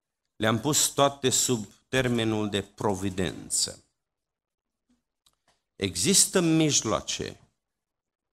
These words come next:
prin care poți cunoaște voia lui Dumnezeu și care sunt asigurate de providența lui Dumnezeu. Pentru unii credincioși, cuvântul providență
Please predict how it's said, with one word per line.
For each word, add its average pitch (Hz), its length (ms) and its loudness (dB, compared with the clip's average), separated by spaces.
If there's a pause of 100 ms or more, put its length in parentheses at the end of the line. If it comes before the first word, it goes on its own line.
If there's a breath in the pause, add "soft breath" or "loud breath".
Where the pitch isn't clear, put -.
prin 113 200 0
care 120 280 4
poți - 480 2
cunoaște 156 540 2
voia 123 340 2
lui 117 140 0
Dumnezeu 87 760 -4 (880)
și - 200 -2
care 131 260 4
sunt 156 440 2
asigurate 156 1160 2 (960)
de 110 120 -2
providența 101 960 -2
lui 95 140 -4
Dumnezeu. 82 680 -6 (420)
Pentru 156 300 -2
unii 196 260 4
credincioși, 139 960 -2 (340)
cuvântul 139 500 0
providență 123 1160 -2